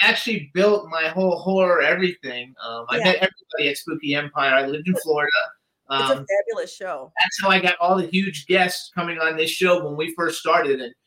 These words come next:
Speaker 1: people couldn't believe we had these huge, like, Lance Henriksen and Malcolm McDowell stuff. That's how I got 'em. Um, and
Speaker 2: Yeah.
Speaker 1: that's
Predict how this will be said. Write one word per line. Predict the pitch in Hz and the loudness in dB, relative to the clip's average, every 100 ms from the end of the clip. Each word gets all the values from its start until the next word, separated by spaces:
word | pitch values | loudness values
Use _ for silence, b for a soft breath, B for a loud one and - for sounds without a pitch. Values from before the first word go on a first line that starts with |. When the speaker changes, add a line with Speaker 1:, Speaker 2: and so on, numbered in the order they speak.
| _ - | _ -4
Speaker 1:
people | - 180 | -2 -2
couldn't | 190 170 139 | -2 -4 -4
believe | 147 170 147 | -2 -2 -2
we | 143 | -2
had | 143 139 | 0 0
these | 135 131 - | -2 -4 -6
huge, | 165 151 | -4 -2
like, | 127 120 | 0 -2
Lance | 131 143 139 | -2 -4 -2
Henriksen | 156 147 - 127 | -4 -2 -2 -2
and | 127 | 0
Malcolm | 139 143 135 | -2 -2 -6
McDowell | - 147 147 | -2 -2 -2
stuff. | - 151 | -4 -4
That's | 147 | 0
how | 185 | 2
I | 175 139 | 2 2
got | 147 151 233 | 2 2 -2
'em. | - _ _ - | -12 _ _ -8
Um, | 131 - | -4 -2
and | |
Speaker 2:
Yeah. | - | -2
Speaker 1:
that's | 180 - | -4 -4